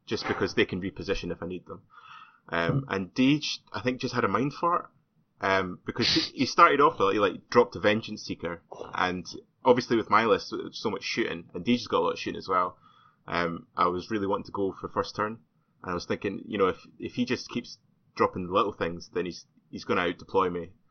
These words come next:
Um, so he dropped the Vengeance Seeker, and then he dropped, like, a little ten-man unit of, um, crossbows in a building, and I'm like, "Oh no, this, this could potentially backfire here."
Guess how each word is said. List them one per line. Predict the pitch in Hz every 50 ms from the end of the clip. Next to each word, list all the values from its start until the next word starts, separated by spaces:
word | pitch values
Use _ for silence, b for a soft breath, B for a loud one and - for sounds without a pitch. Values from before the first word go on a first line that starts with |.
| b b b b b _
Um, | - 90 90 90 87 85 - - -
so | - - 113
he | -
dropped | - 135 - 139
the | 120
Vengeance | - 120 120 123 - 117 104 -
Seeker, | - 90 80 - -
and | 87 92
then | 98 113
he | 120
dropped, | - - 117 - 104
like, | 98 -
a | 104
little | 110 113 98 98
ten-man | - - 110 107 104 107 104 98 95
unit | 98 95 98 95 92
of, | 85 90 85 - - -
um, | 95 85 85 85 92 95
crossbows | - - 104 104 - - - - 98 90
in | 98 90
a | 87
building, | - 101 98 101 101 90 90 82
and | 87 87
I'm | 85 87
like, | 85 85 -
"Oh | 82 90 92 90 - 107 95
no, | 92 90 87
this, | 90 90 -
this | - - 110 -
could | - - 92 -
potentially | - 113 104 - - - 95 95 90
backfire | - - 101 98 - - 101 92 87
here." | 85 90 95 95